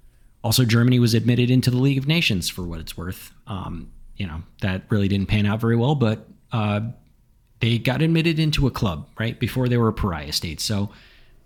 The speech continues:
Germany was being respected again, and, and this boosted support for moderate parties and moderate policies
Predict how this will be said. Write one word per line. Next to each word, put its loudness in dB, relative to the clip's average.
Germany 4
was 4
being 2
respected 0
again, -4
and, 0
and 2
this 2
boosted -2
support -2
for -2
moderate 4
parties 0
and -2
moderate 0
policies -4